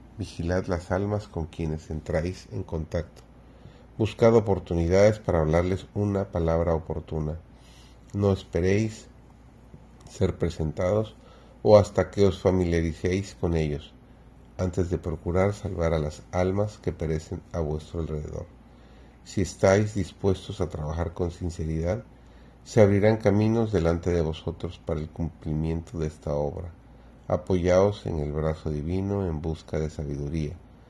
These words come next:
fortaleza y habilidad para hacer la obra que Dios nos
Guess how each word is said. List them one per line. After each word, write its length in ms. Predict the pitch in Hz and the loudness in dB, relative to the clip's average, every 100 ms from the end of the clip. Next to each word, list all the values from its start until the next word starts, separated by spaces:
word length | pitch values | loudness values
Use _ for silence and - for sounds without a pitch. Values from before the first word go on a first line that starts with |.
| - - - | -20 -20 -8
fortaleza 760 | 92 87 85 90 95 - 104 - | -6 -2 -2 0 -2 -2 -6 -6
y 140 | 95 85 | -4 -2
habilidad 540 | 85 78 80 82 87 - - | 0 -2 0 0 -2 -8 -8
para 200 | 90 80 | -2 -2
hacer 340 | 78 - 87 90 | -2 -4 -4 -2
la 160 | 82 | -2
obra 300 | 85 92 101 - - - - - - - - | -2 -2 -4 -10 -20 -20 -20 -20 -20 -16 -4
que 120 | 82 | -2
Dios 460 | 90 104 123 - - - | 2 2 0 -8 -14 -4
nos 340 | 82 76 - | -4 -4 -8